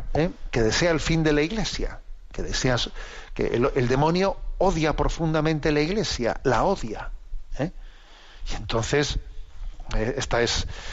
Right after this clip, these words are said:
lo que ocurre es que la frase que me habéis escuchado muchas veces de San Agustín, para mí es más actual que nunca. Dice San Agustín: "De dos maneras persigue el maligno,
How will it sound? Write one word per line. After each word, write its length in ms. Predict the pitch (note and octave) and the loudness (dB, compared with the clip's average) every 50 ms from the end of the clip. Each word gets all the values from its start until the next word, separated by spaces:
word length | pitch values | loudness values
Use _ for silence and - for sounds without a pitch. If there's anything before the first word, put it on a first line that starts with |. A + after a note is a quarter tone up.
| - - - | -10 -8 -6
lo 60 | - A2 | -2 2
que 60 | B2 | 2
ocurre 240 | - - D#3+ D#3 E3 | 4 4 4 4 4
es 80 | C#3 - | 2 2
que 320 | - D3 C3+ A#2+ - - - - - - - - - - - - - - - - - - - - - - - - - - - - - | 2 2 2 2 -2 -6 -12 -12 -12 -12 -14 -14 -14 -14 -14 -16 -16 -18 -20 -18 -12 -10 -4 0 0 0 0 0 -12 -18 -18 -12 -6
la 180 | A#2 A#2 A2+ | -2 0 0
frase 520 | G#2+ - C#3 D3 C3+ - C#3 C#3+ D3 D3 C#3+ - - - - - - - - - - | 0 2 2 2 4 4 4 4 4 2 0 -8 -16 -20 -20 -20 -20 -20 -20 -16 -10
que 120 | - A#2+ | -8 -2
me 80 | A2 A2 | 0 2
habéis 180 | A2+ B2 B2 | 2 2 2
escuchado 420 | B2+ B2 - - B2+ - B2+ A#2+ C3 | 0 0 0 0 2 2 4 4 4
muchas 280 | C#3 C3 - C3 B2 | 2 4 2 2 2
veces 340 | A#2+ B2+ - C3 B2 - D#3 C#3+ | 2 2 2 2 0 0 2 2
de 100 | B2+ B2 | 2 2
San 240 | - - B2 A#2+ | 2 0 0 2
Agustín, 880 | B2 B2 A2+ B2 B2 - - - - D3+ D3 D3 C#3+ D3 C#3+ C#3+ C#3+ C#3+ - - - - - - - - - - - - - | 2 0 0 0 -2 -2 -4 -2 0 2 4 4 4 4 4 4 2 0 -2 -8 -12 -12 -14 -14 -14 -14 -16 -16 -14 -8 -2
para 180 | - B2 A#2 | 0 0 2
mí 120 | A#2+ B2 C3 | 2 2 2
es 100 | C#3 - | 2 2
más 160 | C#3+ C#3+ C3+ | 2 2 2
actual 360 | C#3 B2+ A#2+ - C3+ A#2+ A#2+ - | 0 0 0 0 0 0 0 0
que 120 | - A#2+ | 0 2
nunca. 420 | C#3+ F3+ F3+ C#3+ - - G2+ G2 | 2 2 2 2 0 0 0 0
Dice 260 | G#2+ B2+ C3+ - - A#2 | 2 0 0 2 2 0
San 180 | - B2 A#2+ | 2 2 2
Agustín: 460 | B2 B2 A#2 - - C#3 C3+ C#3 D#3 - | 2 2 0 2 2 2 2 2 0 -2
"De 340 | - D3+ B2 A2 D#3+ C#3+ C#3+ | -2 -2 -2 2 2 2 4
dos 260 | C#3 G3+ A#3 A3+ A#3 A3 | 4 4 2 2 0 0
maneras 560 | G3+ G3+ G3+ G3+ G3+ G3 D#3 C3 A#2 - - | 0 0 2 2 2 4 4 4 2 0 -2
persigue 840 | - - A#2+ A#2 - - - D3 C3+ A#2 A#2+ B2+ B2 B2 B2+ - - | -2 -2 -2 -2 -2 0 2 2 2 4 4 4 4 4 2 0 0
el 160 | - B2 B2 | 0 0 0
maligno, 760 | A#2+ A#2+ A#2 A#2 A#2 A#2 B2+ A#2 - - A#2+ A#2+ A#2 A2 G#2+ | 2 0 0 2 2 2 0 0 -2 -2 0 2 2 2 0